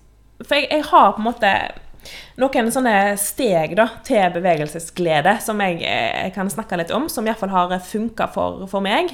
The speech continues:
Ehm, som jeg kanskje kan gå litt, litt igjennom først, og så kan vi gå igjennom litt sånne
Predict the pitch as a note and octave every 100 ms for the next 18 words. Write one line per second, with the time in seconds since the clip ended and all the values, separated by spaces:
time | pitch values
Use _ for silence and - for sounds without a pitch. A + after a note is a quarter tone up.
0 | - A3+ A3+ A3 A3 A#3 A3+ - - -
1 | - - - - - - - - C4 C4
2 | B3+ C4 C4 B3 A3+ G#3+ G3 G3 G#3 G3+
3 | - G#3+ G#3 F#3+ F3 F3+ B3+ A4+ - B3
4 | B3+ A3 A3 G3+ A3 G#3+ F3+ F3 F3 G3
5 | G3+ F#3+ F#3